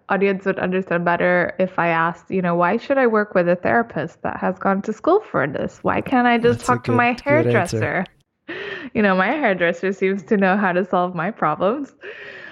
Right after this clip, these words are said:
Speaker 1: Um, and I think that's, that's the main difference is w-, we, I mean, I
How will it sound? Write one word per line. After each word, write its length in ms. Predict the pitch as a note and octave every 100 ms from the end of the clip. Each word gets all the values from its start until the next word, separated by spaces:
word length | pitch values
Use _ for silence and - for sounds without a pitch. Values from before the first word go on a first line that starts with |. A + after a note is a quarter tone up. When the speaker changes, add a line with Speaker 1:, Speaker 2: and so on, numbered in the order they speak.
| - -
Speaker 1:
Um, 800 | A3 G#3+ G#3+ G#3+ G#3+ G#3+ G#3 - -
and 220 | A3+ A3
I 160 | A3
think 220 | A3 A#3 A#3
that's, 320 | A3+ A3+ -
that's 300 | G#3+ A3 -
the 100 | A3+
main 220 | G#3+ A3
difference 480 | G#3 B3+ G3 F3 F3
is 320 | F#3+ F#3 F#3 -
w-, 200 | A3 G#3+ -
we, 340 | G#3 C4+ D4+ -
I 80 | G#3+
mean, 480 | G#3+ F#3+ F3+ - - - - -
I 60 | -